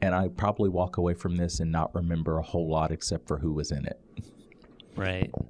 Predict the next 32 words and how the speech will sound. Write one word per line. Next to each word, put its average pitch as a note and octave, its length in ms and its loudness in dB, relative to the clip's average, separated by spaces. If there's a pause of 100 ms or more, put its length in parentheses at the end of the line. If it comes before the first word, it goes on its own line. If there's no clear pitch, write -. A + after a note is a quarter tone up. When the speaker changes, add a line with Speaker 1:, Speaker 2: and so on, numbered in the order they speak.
Speaker 1:
So, D#2 520 0
what G2+ 100 4
about F#2 220 4
you? F2+ 280 0 (1800)
Speaker 2:
I A#2+ 240 2
am A#2 480 2
right A#2 360 4
there B2+ 220 4
with B2 260 0
you. A2+ 220 -2 (220)
Um, A2 500 2 (400)
Speaker 1:
Yeah. F2 320 -2
Speaker 2:
that's, A2 340 -2
uh, B2 120 0
that B2 220 2
was A#2+ 220 0
my A#2 280 2
impression A2+ 880 0
when A2+ 100 2
I G#2+ 140 2
first B2 360 0
saw A#2 440 4
it, A2 80 2
and, G2 360 0 (640)
um, F#2+ 560 0 (120)
yeah, G2 380 2 (180)
uh, A#2 300 -4
same A2+ 320 0
thing G#2 500 0 (100)
this A2+ 240 -4
time F#2+ 280 -2
through. G#2 520 4